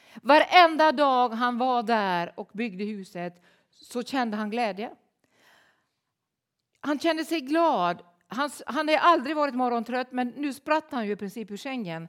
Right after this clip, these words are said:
Han skulle få bygga på huset. Han kände glädje och jag kände frid. För vi gjorde någonting som var långt utöver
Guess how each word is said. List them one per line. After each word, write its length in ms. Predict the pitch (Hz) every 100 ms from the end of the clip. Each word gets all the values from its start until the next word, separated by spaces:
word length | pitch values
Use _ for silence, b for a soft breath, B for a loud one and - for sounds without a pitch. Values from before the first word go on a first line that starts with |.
| -
Han 340 | - - 226
skulle 240 | - 247 240
få 120 | 240
bygga 340 | 240 214 220
på 100 | 214
huset. 640 | 208 226 185 - 135 _ _
Han 420 | - - - 330 311
kände 380 | 277 247 226
glädje 920 | 214 202 277 320 208 185 208 262 165 170 _ _ _ _ _ _ _ _ _ _ _
och 120 | 202
jag 400 | 170 262 269 254
kände 260 | - 185 190
frid. 460 | - 269 170 226 - b b
För 120 | -
vi 140 | 233 277
gjorde 340 | 339 302 285
någonting 400 | 277 269 269 240
som 160 | 220 233
var 100 | 240
långt 600 | 226 247 302 302 269 -
utöver 800 | 240 - 240 220 180 170 175